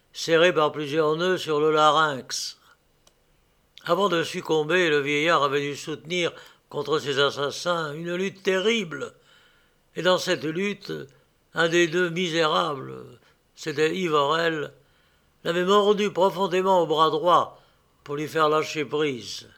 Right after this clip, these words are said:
Quand le vieillard fut à bout de force, quand Ivorel l'eut garrotté,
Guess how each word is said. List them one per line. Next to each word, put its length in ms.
Quand 180
le 80
vieillard 600
fut 200
à 100
bout 160
de 80
force, 600
quand 180
Ivorel 500
l'eut 200
garrotté, 840